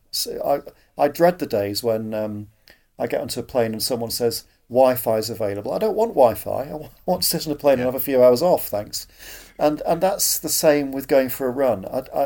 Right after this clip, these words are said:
Speaker 1: I want to be uncontactable. And that's not because I'm an isolationist. It's because it's a, a mental thing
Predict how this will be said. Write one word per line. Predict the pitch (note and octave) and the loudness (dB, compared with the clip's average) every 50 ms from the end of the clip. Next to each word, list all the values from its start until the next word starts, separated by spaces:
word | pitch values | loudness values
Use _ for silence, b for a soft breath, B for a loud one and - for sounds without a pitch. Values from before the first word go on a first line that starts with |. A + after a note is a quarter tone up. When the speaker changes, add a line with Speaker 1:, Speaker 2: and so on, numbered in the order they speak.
| - - C3+ | -2 -2 -2
Speaker 1:
I | |
want | C3+ C#3 D3 D3 - - | 0 2 2 0 0 -2
to | - - - | -8 -8 -6
be | - B2+ | -4 -4
uncontactable. | B2 A#2 A#2 - B2+ A#2 - B2 A#2 - - - - - G2+ F2 - - _ - | -4 -4 -6 -8 -8 -6 -4 -4 -4 -4 -6 -14 -14 -12 -14 -14 -14 -18 _ -8
And | - A2+ A2+ A2 A2 A2 G#2+ - - - b b b b b b b b b b _ _ _ | -6 -6 -6 -6 -8 -10 -10 -10 -12 -12 b b b b b b b b b b _ _ _
that's | C#3 C3+ - - - | -4 -4 -4 -2 -2
not | D3+ C#3+ - - | -2 -4 -4 -4
because | - - - C3 A2+ - | -10 -8 -6 -4 -2 0
I'm | A2+ A2+ A2+ A2+ | 0 0 -2 -2
an | A2+ A2+ | -2 -2
isolationist. | A#2 A2+ - - C3+ A#2+ A#2+ B2 A#2+ - - A2 G2 - - - | -2 -2 -2 -2 0 0 0 0 -2 -6 -10 -10 -10 -10 -10 -8
It's | - - | -8 -10
because | - B2 B2 - B2+ A#2 B2 | -10 -8 -6 -4 -4 -4 -4
it's | B2 - - C#3 | -6 -8 -6 -8
a, | B2 A#2+ _ b b b b b b b | -8 -10 _ b b b b b b b
a | - A#2 | -8 -6
mental | A#2 A#2+ B2+ B2+ C3 B2+ - - C3+ | -4 -2 -2 -2 -2 -4 -8 -10 -10
thing | - - - G#2+ F#2+ G2 F#2+ F#2+ - | -8 -6 -6 -6 -6 -8 -10 -16 -20